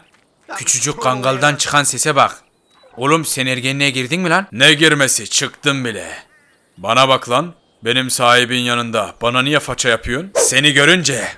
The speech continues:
kan beynime sıçradı. Aklıma bir Sivas Kangalı geldi. Onu dövmüştüm de. Saçmalama lan. Sivas Kangalını sen nereye döveceksin? Küçücüksün. Bana diyene bak lan. Asıl sen küçüksün. Oğlum seni bir ısırırım var ya. Ay çocuklar, çocuklar. Susun bakayım.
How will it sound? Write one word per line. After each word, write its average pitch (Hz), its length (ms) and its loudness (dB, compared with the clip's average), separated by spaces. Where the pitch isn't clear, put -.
kan 127 240 2
beynime 131 340 2
sıçradı. 110 440 -4
Aklıma 123 460 0
bir 123 60 -2
Sivas 120 320 0
Kangalı 127 380 0
geldi. 104 480 -4
Onu 113 280 -6
dövmüştüm 117 580 -2
de. 82 220 -10
Saçmalama 131 800 2
lan. 113 260 2
Sivas 120 420 -2
Kangalını 113 480 -2
sen 117 240 -6
nereye 131 280 2
döveceksin? 101 560 -6
Küçücüksün. 123 680 -4
Bana 143 280 4
diyene 147 280 4
bak 135 220 2
lan. 180 180 2
Asıl 120 260 -6
sen 156 220 0
küçüksün. 113 480 -4
Oğlum 117 220 -4
seni 123 240 -4
bir 131 120 4
ısırırım 123 400 -4
var 170 100 6
ya. 127 260 -2
Ay 156 200 6
çocuklar, 208 580 4
çocuklar. 208 480 2
Susun 175 360 -2
bakayım. 160 360 0